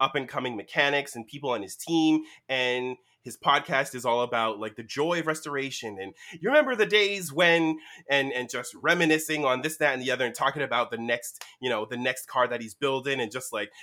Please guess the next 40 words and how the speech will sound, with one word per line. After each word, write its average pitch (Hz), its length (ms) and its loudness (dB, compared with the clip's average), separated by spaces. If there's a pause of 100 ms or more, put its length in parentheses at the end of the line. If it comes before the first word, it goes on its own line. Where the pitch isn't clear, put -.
that 143 200 2
customer 127 540 -4
dynamic, 131 680 -2
and 113 160 -10
just, 123 220 -10
like, 110 180 -4 (240)
that 139 260 2
one-to-one, 135 760 0 (220)
you 120 80 -8
know, 120 120 -2
relationship 127 760 -6
between, 113 460 -8 (300)
between 117 260 -8
a 101 60 -10
person 147 360 -2
and 123 160 -2
their 85 120 -10
car. 156 440 2
But 135 100 -4
at 131 100 -8
the 117 40 -14
same 143 300 -6
time, 135 240 -4
when 117 120 -8
you 101 80 -20 (100)
hand 151 240 0
those 139 160 -8
keys 143 240 -18
back 117 260 -8
over 131 300 -6 (280)
and 110 140 -6
they've 104 160 -10
got 135 300 0
their 107 160 -6
shining 131 560 -4
jewel 131 420 -8
back 120 240 0
on 123 160 4
the 117 80 -4
road, 131 380 0